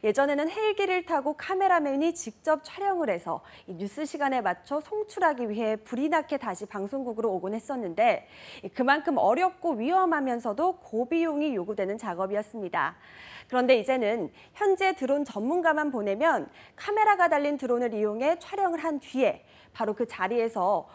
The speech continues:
동영상 파일을 보내면 되기 때문에 이 편집이나 송출도 굉장히 간편해졌다는 거죠.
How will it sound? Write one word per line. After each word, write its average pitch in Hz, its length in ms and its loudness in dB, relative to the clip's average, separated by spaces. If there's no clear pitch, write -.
동영상 349 640 0
파일을 302 340 0
보내면 226 420 0
되기 202 240 -4
때문에 196 600 -2
이 - 100 -14
편집이나 359 640 0
송출도 381 680 -2
굉장히 185 520 -6
간편해졌다는 190 840 -6
거죠. 160 400 -6